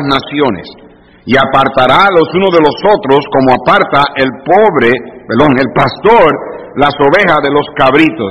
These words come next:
Es pa-, es falta de lentes, hermanos. ¿Qué sucede? Cuando el Señor establezca ese trono, él va a juzgar a las naciones que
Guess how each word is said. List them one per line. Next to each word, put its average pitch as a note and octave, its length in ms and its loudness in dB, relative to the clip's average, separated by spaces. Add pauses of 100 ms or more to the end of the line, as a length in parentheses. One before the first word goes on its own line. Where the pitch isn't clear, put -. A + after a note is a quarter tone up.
Es A#2+ 140 -6
pa-, C3+ 160 2
es A#2 240 -4 (240)
falta B2 320 0
de A#2+ 80 2
lentes, B2 400 0
hermanos. G2 400 -2 (920)
¿Qué E3 140 2
sucede? F3+ 500 0 (600)
Cuando D#3 260 2
el D3 60 0
Señor E3+ 340 2 (260)
establezca F3 800 0
ese F3 320 -2
trono, C#3 320 2 (720)
él D3 240 4
va F#3 60 4
a G3 100 4
juzgar G#3 400 2
a F#3 80 4
las D#3+ 160 2
naciones E3 720 0
que D#3 140 2